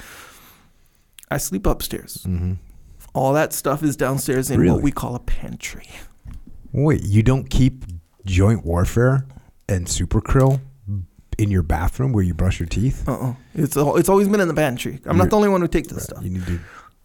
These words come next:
Speaker 1: It,
Speaker 2: there's
Speaker 1: you're
Speaker 2: a
Speaker 1: right.
Speaker 2: whole bunch of
Speaker 1: Yeah, hey,
Speaker 2: adjustments you
Speaker 1: you're,
Speaker 2: need to make.
Speaker 1: <laughs> you're correct.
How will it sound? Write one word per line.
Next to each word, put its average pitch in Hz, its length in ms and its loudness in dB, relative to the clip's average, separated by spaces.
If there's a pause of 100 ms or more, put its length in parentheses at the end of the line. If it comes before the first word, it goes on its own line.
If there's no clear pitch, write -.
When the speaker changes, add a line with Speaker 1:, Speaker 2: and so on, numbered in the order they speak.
(140)
Speaker 1:
It, 180 240 -2
Speaker 2:
there's - 200 -6
Speaker 1:
you're 92 100 4
Speaker 2:
a 95 60 6
Speaker 1:
right. 107 120 6
Speaker 2:
whole 110 120 4
bunch 101 220 2
of 85 140 -2
Speaker 1:
Yeah, 180 140 4
hey, 156 180 6
Speaker 2:
adjustments 160 140 0
you 180 100 8
Speaker 1:
you're, 165 100 6
Speaker 2:
need - 20 2
to 170 60 -2
make. - 640 2
Speaker 1:
<laughs> - 0 -
you're 202 100 6
correct. - 560 0